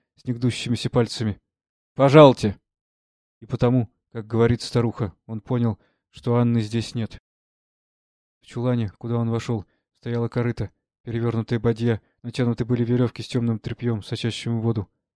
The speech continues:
Он вдруг вспомнил рассказ Анны о сенатском чиновнике, тряпичной кукле, корыте. "Андрюшка, смотри, Каньки пришли!" злобно крикнула старуха,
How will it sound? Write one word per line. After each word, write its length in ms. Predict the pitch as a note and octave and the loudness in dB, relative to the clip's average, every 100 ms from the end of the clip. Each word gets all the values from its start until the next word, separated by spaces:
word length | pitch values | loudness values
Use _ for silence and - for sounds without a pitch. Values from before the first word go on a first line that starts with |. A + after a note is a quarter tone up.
| _ _ _ _ | _ _ _ _
Он 160 | - A#2+ | -6 -4
вдруг 240 | A#2+ C3 | 0 0
вспомнил 440 | - - C3+ B2 A#2+ | -2 -2 0 2 2
рассказ 400 | B2 - B2 - | 2 2 -2 2
Анны 260 | B2+ B2 | 0 2
о 60 | A#2 | 0
сенатском 460 | - A#2+ A#2 - A2+ | 0 -2 -2 -4 -10
чиновнике, 640 | - B2 A2+ A2 - G2 _ _ _ _ _ | -4 -2 -2 -4 -8 -12 _ _ _ _ _
тряпичной 460 | - A2 A#2 - A#2 | -14 -8 -8 -6 -8
кукле, 400 | - - A2 G2+ _ _ _ _ | -8 -12 -12 -12 _ _ _ _
корыте. 440 | - A2+ A2+ - F#2+ _ _ _ _ _ _ _ _ _ _ _ _ - | -6 -2 -2 -4 -10 _ _ _ _ _ _ _ _ _ _ _ _ -4
"Андрюшка, 600 | C3 D3 F3+ - B2+ G2+ - | 0 6 6 6 2 0 -4
смотри, 500 | - E3 F3+ B2+ - _ | 6 8 10 6 4 _
Каньки 340 | F3+ G3 E3+ | 6 8 6
пришли!" 640 | - E3 D3+ D#3+ C#3+ A2 _ _ _ _ _ _ _ | 6 6 8 8 8 6 _ _ _ _ _ _ _
злобно 380 | G#2 A2+ A2 A2 | -8 -6 -4 -4
крикнула 360 | A2+ - A2+ | -6 -6 -6
старуха, 500 | G2 - A2+ - G#2 | -6 -4 -4 -4 -10